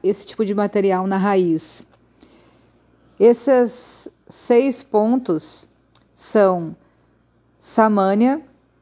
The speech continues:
semelhante, Vishesha,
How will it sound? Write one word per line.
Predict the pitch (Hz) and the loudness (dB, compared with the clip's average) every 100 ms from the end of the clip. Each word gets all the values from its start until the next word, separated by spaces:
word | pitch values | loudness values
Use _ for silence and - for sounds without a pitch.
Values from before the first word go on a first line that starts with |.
| _ _ | _ _
semelhante, | - - 220 214 190 175 170 185 - 302 _ _ _ _ _ _ _ _ _ _ | -6 2 4 4 2 2 2 -2 -6 -10 _ _ _ _ _ _ _ _ _ _
Vishesha, | 180 269 - 226 190 196 - 302 | 0 2 4 2 2 0 -2 -4